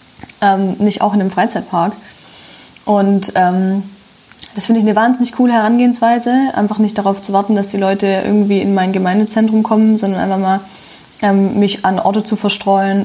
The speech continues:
wo Menschen sind. Und das ist natürlich da mega, mega krass. Ähm, und es funktioniert auch unfassbar gut. Immer mehr Menschen, ähm, wollen da ihre Kinder taufen lassen, wollen da heiraten oder Ehejubiläen, ähm, feiern. Ähm, es ist für das,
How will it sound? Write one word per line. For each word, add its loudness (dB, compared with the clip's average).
wo 0
Menschen 0
sind. 2
Und -2
das -6
ist -8
natürlich -2
da 0
mega, 0
mega -2
krass. -4
Ähm, 2
und 2
es -2
funktioniert 2
auch -6
unfassbar -2
gut. 0
Immer 2
mehr 2
Menschen, 0
ähm, 2
wollen 0
da 2
ihre -4
Kinder 2
taufen -4
lassen, -4
wollen -4
da -2
heiraten -2
oder -2
Ehejubiläen, 0
ähm, -4
feiern. -2
Ähm, 0
es -4
ist -4
für -2
das, -4